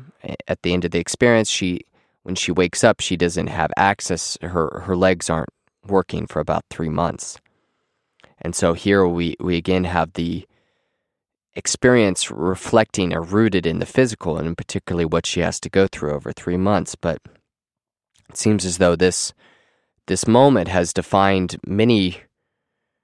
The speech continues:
many events throughout her life of when she's had hard, hard times. She, she's held on to this, this voice of the man of saying,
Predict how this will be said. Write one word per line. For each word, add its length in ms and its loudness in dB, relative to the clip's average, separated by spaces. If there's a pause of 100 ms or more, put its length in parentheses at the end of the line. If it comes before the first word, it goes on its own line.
(440)
many 320 4
events 340 4
throughout 360 2
her 140 2
life 400 2
of 220 -12
when 240 -4
she's 380 -6
had 500 0
hard, 640 -2 (800)
hard 260 2
times. 600 0 (1120)
She, 520 -2 (140)
she's 420 -4 (220)
held 300 4
on 240 4
to 80 -14
this, 400 -6 (920)
this 180 -8
voice 380 4
of 100 -4
the 80 0
man 420 0
of 240 -10
saying, 480 -4